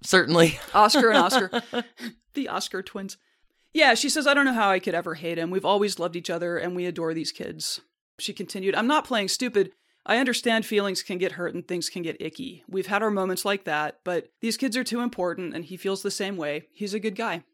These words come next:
Speaker 2: All told, they were together for seventeen years, which is pretty extraordinary for anyone, but particularly Hollywood. They do great as co-parents. They talk pretty much every day. They get a, like, a rental home for holidays, so they're, they're not at, like,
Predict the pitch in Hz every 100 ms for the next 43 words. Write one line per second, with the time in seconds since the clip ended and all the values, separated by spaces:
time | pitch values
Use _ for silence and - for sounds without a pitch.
0 | _ _ _ _ - 240 254 349 359 277
1 | 320 302 349 381 311 302 - 240 302 302
2 | 226 262 240 233 381 208 175 190 202 175
3 | 226 - - 254 277 - - 214 226 233
4 | 220 214 196 180 220 285 269 190 170 -
5 | _ - - 285 233 180 170 165 160 160
6 | _ _ - 196 240 185 165 160 202 -
7 | _ _ _ _ _ 214 214 247 196 214
8 | - 208 - 208 196 214 269 277 254 -
9 | - - - _ - - 202 196 202 208
10 | - 202 208 190 - 180 175 151 - 220
11 | 214 208 202 185 170 175 - _ 214 180
12 | 160 160 160 165 170 175 196 180 196 196
13 | 190 170 175 170 185 196 196 190 - -
14 | - 185 175 165 185 196 170 165 170 151
15 | -